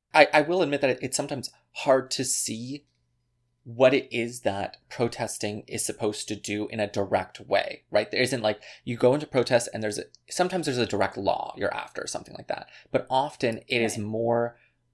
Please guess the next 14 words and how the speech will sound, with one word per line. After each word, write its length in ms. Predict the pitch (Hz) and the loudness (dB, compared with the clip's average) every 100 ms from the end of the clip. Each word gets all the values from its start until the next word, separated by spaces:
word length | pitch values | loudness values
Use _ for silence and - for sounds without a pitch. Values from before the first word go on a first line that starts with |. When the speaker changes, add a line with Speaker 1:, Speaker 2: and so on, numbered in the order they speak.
| _ | _
Speaker 1:
um, 460 | 110 104 101 98 - - | -2 0 0 -2 -8 -6
a 80 | 120 | 0
demonstration 960 | 123 117 104 - 113 107 - - - - | 2 0 -2 -2 2 2 0 -8 -12 -14
of 240 | - 104 - | -2 -2 -2
your 100 | 95 | -4
frustration 640 | - 98 - 101 98 104 | 2 2 2 -2 -2 -4
or 60 | 95 | -6
feelings 540 | - 104 120 170 - | -6 -6 -4 -4 -6
about 460 | - - 95 95 - _ _ _ - - | -6 0 2 0 -4 _ _ _ -14 -8
a 60 | |
certain 280 | - - - | -4 -4 -4
thing. 220 | - - _ _ _ - - _ - | -6 -8 _ _ _ -20 -20 _ -4
And 480 | 113 110 107 110 185 | 0 2 2 0 -6
Speaker 2:
Yeah. 140 | 302 | -8